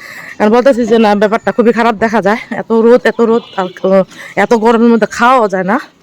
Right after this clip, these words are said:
খাওয়াটা বড় কথা না, আমরা যাবো আর কি, এটাই বড় কথা। এই খালি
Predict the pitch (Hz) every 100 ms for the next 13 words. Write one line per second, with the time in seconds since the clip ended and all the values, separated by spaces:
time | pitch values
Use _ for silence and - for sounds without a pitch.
0 | _ - - _ - - - - 240 233
1 | 208 214 208 220 175 170 165 165 208 185
2 | 175 - 175 180 190 190 190 208 - -
3 | - - - - - - - - - 277
4 | 349 403 403 403 415